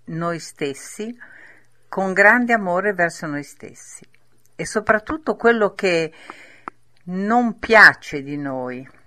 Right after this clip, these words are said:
quello che troviamo deficitario nel nostro modo di essere e di vivere, dovrebbe suscitarci una grandissima compassione.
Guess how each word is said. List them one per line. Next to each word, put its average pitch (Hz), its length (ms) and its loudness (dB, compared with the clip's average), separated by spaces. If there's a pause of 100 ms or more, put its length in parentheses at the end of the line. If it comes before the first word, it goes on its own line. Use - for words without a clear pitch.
(300)
quello 202 360 4
che 190 600 2
troviamo 185 560 4
deficitario 170 1000 2
nel 135 160 -2
nostro 139 340 -4
modo 139 380 -4
di 135 180 -8
essere 135 360 -6
e - 20 -12
di 135 160 -12
vivere, 127 540 -10 (440)
dovrebbe 214 400 2
suscitarci 214 1500 -2
una 180 340 2
grandissima 185 1600 0 (240)
compassione. 165 1040 -12